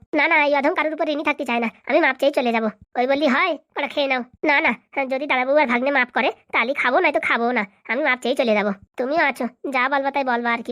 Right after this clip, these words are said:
বলবো। ঠিক আছে, আমি দরজার ওখানে বসে আছি। আর এই ছেলে দুটো কোথায় গেছে দেখছি না যে? ওরা একটু এই কোথায় যেন গেছে ঘুরতে, আসবে না এক্ষুনি চলে। ঠিক আছে, বলছি আমি এই আম গাছতলায় বসে থাকতেছি, হ্যাঁ, ওখান থেকে তো দাদাবুরা আসবে, আমি ওখান থেকে দরকারে ক্ষমা চাইয়ে বাড়ি আর ঢুকবো না, আর ওখান থেকে চলে যাবানি। যা ভালো বোঝো করো। ঠিক আছে, আসি, ভালো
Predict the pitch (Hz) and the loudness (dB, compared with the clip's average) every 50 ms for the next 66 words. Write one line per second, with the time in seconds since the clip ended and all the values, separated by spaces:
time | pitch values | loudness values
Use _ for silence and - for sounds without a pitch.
0 | 233 214 208 202 208 208 202 - _ _ - 370 359 370 339 359 349 339 359 320 | -4 -4 -4 -2 -4 -6 -6 -8 _ _ 0 0 2 2 4 4 4 4 4 4
1 | 349 311 330 330 311 349 359 349 330 311 - 370 320 - 294 269 - _ _ - | 4 4 4 4 4 6 4 4 4 4 4 2 2 2 -2 -6 -6 _ _ -2
2 | - 359 - - 330 330 320 330 359 370 - 359 403 415 359 294 330 302 339 339 | 0 0 0 0 0 -2 -2 -2 -2 -2 2 2 4 4 4 2 2 2 2 2
3 | - 403 415 381 403 403 392 _ - - - - - 294 339 339 - 359 330 330 | 2 2 2 4 2 2 -2 _ -16 -16 -10 -6 -2 -2 -2 0 2 4 4 4
4 | 311 - 339 359 320 302 320 320 302 294 269 330 294 247 254 254 - - 262 240 | 2 -2 -4 -2 0 2 2 2 2 0 0 0 0 0 0 -2 -2 -2 -4 -4
5 | - _ - - 285 277 262 285 294 294 277 - 302 302 - 285 277 254 240 220 | -6 _ -4 -2 -2 -2 0 0 -2 -2 0 0 -2 -2 0 -2 -2 -2 -2 -4
6 | - - - - - 330 285 247 254 240 - 226 - - _ _ _ _ _ _ | -6 -10 -12 -4 0 0 2 2 0 0 -2 -4 -4 -6 _ _ _ _ _ _
7 | _ _ _ - - 302 - 349 359 370 370 359 330 320 330 311 - 339 339 330 | _ _ _ -2 0 2 2 2 4 4 4 4 2 2 0 0 0 0 2 2
8 | 311 349 392 349 320 - 294 - 294 320 427 381 262 - _ _ - - 320 302 | 2 2 0 -2 -2 -4 -4 0 0 2 2 0 -2 -4 _ _ -4 -2 0 0
9 | 285 349 339 370 359 370 320 330 320 320 339 349 320 339 381 508 392 294 - _ | 0 0 0 0 0 0 2 2 4 4 4 4 4 2 2 0 -2 -2 -4 _
10 | _ - - 320 349 330 320 349 339 359 349 320 330 320 339 330 320 - 311 320 | _ -10 -6 -2 -2 -2 -2 -2 -4 -2 0 0 2 2 2 2 2 2 2 2
11 | 311 320 392 427 381 - - _ - - 311 302 294 302 277 294 285 285 302 294 | 2 2 2 0 0 0 -2 _ 0 2 4 4 4 4 4 2 2 4 2 2
12 | 294 294 294 302 294 302 311 285 277 269 269 262 269 262 247 - - - _ - | 2 2 2 2 0 2 2 2 2 4 4 2 2 0 -2 -4 -10 -16 _ -4
13 | 294 277 269 285 302 269 285 285 277 294 285 330 320 - 302 302 339 320 - _ | -2 0 0 0 2 2 2 2 2 0 0 0 0 2 2 2 0 -2 -4 _
14 | - - 320 320 - 311 359 330 302 302 - 311 - - _ - - 269 294 | -6 -2 0 2 2 2 2 2 2 2 0 -4 -8 -8 _ -4 -2 0 0